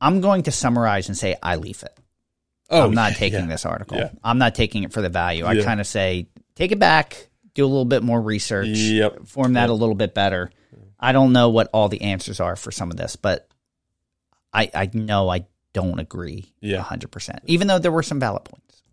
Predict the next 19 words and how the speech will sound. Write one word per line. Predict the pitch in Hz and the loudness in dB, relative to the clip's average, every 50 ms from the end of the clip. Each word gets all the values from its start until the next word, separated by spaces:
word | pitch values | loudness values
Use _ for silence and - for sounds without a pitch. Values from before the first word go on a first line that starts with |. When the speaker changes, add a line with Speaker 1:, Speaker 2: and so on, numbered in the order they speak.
| _ _ _ _ _ _ _ | _ _ _ _ _ _ _
Speaker 2:
Yeah. | - 107 107 101 98 95 - _ _ - | -6 -4 -2 -2 -2 -6 -10 _ _ -20
Speaker 1:
So. | - - - - 82 82 85 92 - - | -20 -16 -8 -6 -6 -6 -6 -8 -12 -16
Speaker 2:
So, | - - - 117 107 101 98 - _ _ _ _ - | -16 -8 -4 -2 -2 -2 -4 -8 _ _ _ _ -4
um, | - 117 117 117 120 120 120 117 117 117 113 110 - _ _ _ _ _ _ _ _ _ _ _ _ _ - - | -2 0 2 2 2 2 0 0 -2 -6 -8 -10 -16 _ _ _ _ _ _ _ _ _ _ _ _ _ -18 -10
I | - 113 120 | -6 -6 -6
agree | 117 117 123 117 | -4 -2 -2 -2
with | 107 98 | -2 -2
you, | 95 | -6
friend. | 92 - 101 101 98 101 | -8 -10 -10 -10 -10 -10
I'm | - 107 107 104 | -10 -10 -8 -6
leaving | 104 104 98 | -6 -6 -6
Speaker 1:
All | 101 98 | -6 -6
right. | - - | -8 -8
Speaker 2:
it | |
too. | - 110 104 101 - _ _ _ | -12 -14 -14 -14 -16 _ _ _
Speaker 1:
All | - 185 | 0 0
right. | 202 196 - - _ - | 0 0 -6 -12 _ -2
Speaker 2:
But | - | 2
Speaker 1:
Awesome. | 147 143 135 - - 101 | 2 2 2 2 -4 -6